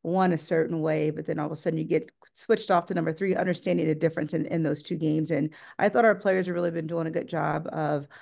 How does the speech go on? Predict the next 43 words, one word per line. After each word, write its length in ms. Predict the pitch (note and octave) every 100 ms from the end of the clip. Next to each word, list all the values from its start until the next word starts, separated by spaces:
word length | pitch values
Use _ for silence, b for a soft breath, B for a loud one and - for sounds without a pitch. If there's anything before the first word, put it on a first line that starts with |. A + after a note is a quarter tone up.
| B B
uh, 80 | E3
focusing 480 | D#3 G3+ G3+ G3+ F#3
in 100 | F3+
on 120 | E3+
the 60 | D#3+
scout 340 | - D#3+ D#3+
and 100 | D3+
what 160 | D#3+ D#3
we're 100 | D#3
trying 440 | - D#3+ D#3+ D#3+
and 240 | - D3+
why 160 | D3+ D#3+
we're 160 | E3 E3
trying 280 | F3+ E3+
to 80 | E3+
do 180 | E3+ F#3
it. 300 | F3 F3 D#3 b b _
Um, 260 | D#3 D3+ D3+
that's, 220 | E3 E3
that's 260 | - E3 E3
what 120 | E3
I've 220 | D#3 D3
really 240 | D#3 D3+ D#3
done. 400 | D3+ D#3+ C#3+ D3
I've 200 | - D#3
tried 240 | - B3
to 60 | A3+
do 120 | F3+
a 20 |
much 200 | E3 D#3
better 160 | E3 D#3+
job 340 | D#3+ D3+ D#3
of 280 | D3+ D3+ D3 B B B
as 180 | D#3 D#3
a 60 |
coach 300 | D3+ E3+ D#3
is, 140 | D#3+ D3
"This 180 | F#3+ G3+
is 100 | F#3
the 100 | F3
adjustment 380 | E3+ D#3+ E3+
we're 80 | E3
making 520 | E3 D#3 D#3 D#3 D#3